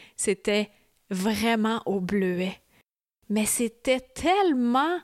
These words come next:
étrange de manger ça.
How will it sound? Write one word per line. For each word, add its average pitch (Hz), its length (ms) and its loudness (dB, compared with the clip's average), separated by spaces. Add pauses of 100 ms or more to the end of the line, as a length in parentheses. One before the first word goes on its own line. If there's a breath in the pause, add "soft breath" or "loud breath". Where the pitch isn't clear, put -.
(320 soft breath)
étrange 269 920 2 (460 soft breath)
de 214 280 0
manger 254 440 0
ça. 262 340 0